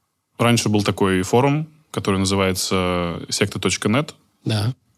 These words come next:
Speaker 1: И вы были одним из модераторов
Speaker 2: Да.
Speaker 1: этого форума, и у вас есть коллеги, с которыми вы, ну, фактически вели эту деятельность там.
Speaker 2: Ну, мы были волонтерами, то есть админы, их собственники вот этого всего, это другие люди,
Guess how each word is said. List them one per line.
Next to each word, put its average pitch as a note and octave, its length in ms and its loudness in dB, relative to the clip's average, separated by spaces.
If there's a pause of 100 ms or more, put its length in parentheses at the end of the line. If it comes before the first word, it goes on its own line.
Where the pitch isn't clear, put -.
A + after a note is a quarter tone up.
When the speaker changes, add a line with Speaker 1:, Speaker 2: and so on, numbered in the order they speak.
(120)
Speaker 1:
И G#2 320 2
вы A2+ 160 0
были A#2+ 240 0
одним G#2+ 320 2
из G2+ 80 2
модераторов F#2+ 600 0
Speaker 2:
Да. A#2 120 -2
Speaker 1:
этого G#2+ 160 0
форума, B2+ 560 2
и F#2+ 160 2
у F#2 60 0
вас - 240 0
есть - 160 -4
коллеги, A#2 300 0
с A2 60 -2
которыми F#2 380 -2
вы, G2 460 0
ну, G2 160 0
фактически G2+ 520 -4
вели G2 240 0
эту F#2+ 160 -2
деятельность F#2 460 -2
там. E2 220 -10
Speaker 2:
Ну, E3+ 120 4
мы G3 140 6
были F#3 180 6
волонтерами, F3+ 920 6 (100)
то C3 140 2
есть A#2+ 120 0
админы, C#3 920 6
их - 220 -8
собственники B2+ 600 0
вот A#2 180 -2
этого A#2 240 -2
всего, B2+ 220 -2
это A2+ 160 -4
другие D#3+ 380 2
люди, A#2+ 340 2